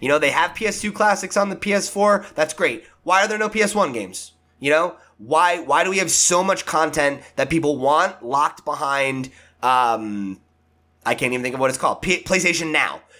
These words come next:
their streaming service, which is not good. Uh, I, I'd like to see them get rid of that and adopt a system that's more akin to what Microsoft's doing with backwards compatibility. It, I get it. They spent a lot of money on Gakkai, that cloud tech they thought was gonna work out.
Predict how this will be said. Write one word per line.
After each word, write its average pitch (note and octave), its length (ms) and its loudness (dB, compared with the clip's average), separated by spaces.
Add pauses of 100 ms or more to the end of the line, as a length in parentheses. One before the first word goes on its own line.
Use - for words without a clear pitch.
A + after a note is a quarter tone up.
their C3+ 100 -6
streaming D#3 380 2
service, B2+ 260 -2
which C3+ 140 -6
is C#3 100 -4
not E3 300 0
good. - 320 -4 (600)
Uh, B2+ 460 4
I, C3+ 180 0
I'd D3 220 0
like D#3 160 2
to D#3+ 80 -4
see F3 160 -4
them D#3 160 2
get C3+ 180 2
rid C#3 160 2
of E3+ 140 -2
that D#3+ 400 2
and C#3 140 0
adopt C3+ 340 0
a C#3 60 -8
system D3 320 -2
that's A#2+ 160 0
more C3+ 300 4
akin D3+ 260 0
to D3+ 80 4
what C#3+ 140 4
Microsoft's C3+ 540 0
doing C3 220 -2
with C3 140 -4
backwards B2 340 0
compatibility. B2 840 0 (340)
It, B2 380 0
I B2+ 100 0
get C3+ 240 2
it. - 300 -8
They A#2+ 100 -4
spent B2 220 -4
a A2+ 40 -2
lot B2 240 2
of E3 60 -2
money E3 240 0
on D#3+ 160 2
Gakkai, D3 680 2 (180)
that A2+ 160 -2
cloud C#3 360 2
tech C#3+ 200 -2
they A2+ 120 -4
thought C3+ 260 0
was C3+ 100 -8
gonna C#3 180 0
work C#3 220 0
out. C#3+ 400 2